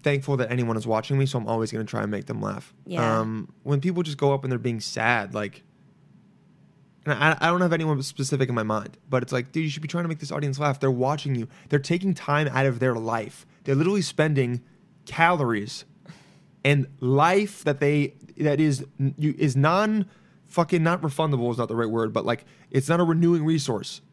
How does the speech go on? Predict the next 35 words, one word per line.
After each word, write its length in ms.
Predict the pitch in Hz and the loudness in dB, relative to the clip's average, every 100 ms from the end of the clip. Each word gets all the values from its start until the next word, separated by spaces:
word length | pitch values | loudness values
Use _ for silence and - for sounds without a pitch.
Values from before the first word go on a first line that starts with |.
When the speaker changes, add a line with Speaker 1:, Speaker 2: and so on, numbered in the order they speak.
| - | -4
Speaker 1:
It's 140 | 151 | 0
Speaker 2:
Yeah. 100 | 165 | 2
Speaker 1:
just, 220 | 151 190 - - _ - _ _ - - | 0 -4 -12 -20 _ -20 _ _ -20 -2
they're, 260 | 135 147 | 0 2
they're 200 | 143 175 | 0 -2
spending 320 | 147 - 185 208 | -2 0 2 2
it 160 | 208 | 2
watching 480 | 131 139 139 135 110 | 4 4 2 -2 -8
you. 180 | 101 - - - - _ | -10 -14 -20 -20 -20 _
So 180 | - - | -6 0
the 80 | 151 | 2
least 360 | 135 151 185 - | 2 2 0 -2
you 80 | |
can 140 | 214 180 | 0 2
do 300 | 147 151 143 - - _ _ - | 4 2 0 -6 -20 _ _ 0
is 160 | 135 | 0
try 320 | - - 131 131 | -2 0 2 2
to 100 | 143 | 0
be 100 | 131 | -2
funny 480 | - 110 120 143 | 0 -2 0 -2
and 180 | 117 123 | 0 0
not 220 | 120 113 | 0 -2
just 400 | - 113 - - - _ _ _ _ _ _ _ _ _ _ _ _ _ _ _ _ | -2 -4 -4 -16 -20 _ _ _ _ _ _ _ _ _ _ _ _ _ _ _ _
wallow 460 | - 120 123 123 117 | -2 4 4 4 0
in 60 | 117 | -2
your 160 | 113 | -2
own 180 | 113 110 | -2 -4
self, 380 | - 113 107 - | -4 -2 -2 -4
whatever." 340 | 107 101 92 - | -4 -4 -6 -2
I 60 | 147 | -2
think 200 | 233 214 | 0 -4
it 60 | 165 | -2
can 120 | 151 | 0
be 80 | 127 | 0
very 360 | 113 120 117 | 0 0 -2